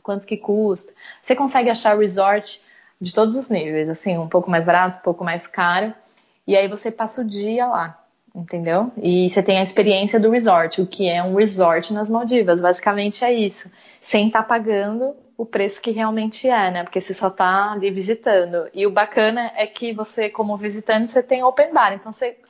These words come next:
vai até onde você aguenta. <laughs> Passar o dia inteiro na praia e,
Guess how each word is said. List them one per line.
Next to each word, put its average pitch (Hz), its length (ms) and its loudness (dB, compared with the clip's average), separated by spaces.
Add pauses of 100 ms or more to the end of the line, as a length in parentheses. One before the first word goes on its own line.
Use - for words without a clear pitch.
(140)
vai 226 220 2
até 277 200 -6
onde 285 120 -10
você 330 80 -8
aguenta. 269 400 -8 (320)
<laughs> - 300 -20
Passar 240 320 -6
o 226 40 -6
dia 240 100 -6
inteiro 269 260 -8
na 240 160 -8
praia 226 560 -6 (480)
e, 196 200 -8